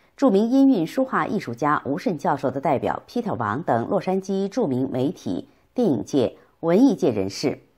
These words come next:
斯坦福大学和当地对中国文化艺术感兴趣的师生和各界人士参与了文化艺术交流活动。主持人、斯坦福大学中国文化与文学博士张彦硕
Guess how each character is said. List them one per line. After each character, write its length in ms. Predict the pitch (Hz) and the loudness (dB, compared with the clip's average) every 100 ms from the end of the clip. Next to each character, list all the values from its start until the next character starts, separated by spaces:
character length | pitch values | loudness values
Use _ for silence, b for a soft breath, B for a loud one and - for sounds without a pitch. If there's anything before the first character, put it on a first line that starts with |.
| _ _ _ _ _ _ | _ _ _ _ _ _
斯 140 | - 226 | -4 0
坦 200 | 196 131 | 2 0
福 120 | 160 | 0
大 180 | 165 139 | 0 0
学 220 | 139 156 | 0 0
和 240 | 135 135 | 2 2
当 200 | 175 202 | 2 -2
地 240 | 196 151 127 | 0 -2 0
对 360 | 156 139 139 | 2 2 2
中 180 | 147 262 | 0 0
国 80 | 208 | 2
文 220 | 160 151 | 2 0
化 200 | 175 147 | -2 -2
艺 140 | 165 | -2
术 180 | 135 135 | -4 -4
感 220 | 127 127 | 0 -2
兴 260 | 120 254 175 | 0 0 0
趣 140 | 147 | 0
的 80 | 110 | -4
师 260 | - 233 254 | -4 -4 -4
生 300 | - 240 240 B B | -2 -2 -4 B B
和 260 | - 143 143 | 2 4 4
各 160 | 185 | 2
界 160 | - 135 | 2 2
人 220 | 117 139 | 2 -2
士 340 | - 131 101 B B | -4 -4 -4 B B
参 260 | - 240 220 | -2 0 2
与 120 | 131 | 2
了 240 | 127 110 | 2 0
文 180 | 127 139 | 0 -4
化 220 | - 170 | -2 -4
艺 180 | - 143 | -2 -4
术 280 | 117 123 120 - | -4 -4 -6 -8
交 160 | 123 107 | -10 -8
流 100 | 104 | -8
活 200 | - 76 | -6 -4
动。 100 | 104 _ _ _ _ _ _ _ _ _ _ _ _ _ _ _ _ _ | -6 _ _ _ _ _ _ _ _ _ _ _ _ _ _ _ _ _
主 200 | - 165 | -2 0
持 160 | 143 170 | 0 -2
人、 160 | 147 | -2
斯 140 | 165 214 | -2 -4
坦 200 | 190 135 | -4 -4
福 120 | - | -2
大 180 | 175 131 | -2 -2
学 240 | - 127 | 0 0
中 180 | 170 202 | 0 0
国 120 | 185 | 0
文 180 | 160 120 | 2 0
化 300 | 143 156 127 | 0 0 0
与 160 | 123 143 | 0 0
文 180 | 143 214 | 0 0
学 160 | 233 | 0
博 200 | 233 113 | 0 -2
士 340 | 123 127 117 117 | -2 -4 -4 -4
张 240 | 247 254 | -6 -4
彦 160 | 233 135 | -4 -6
硕 340 | - 135 - | -2 0 0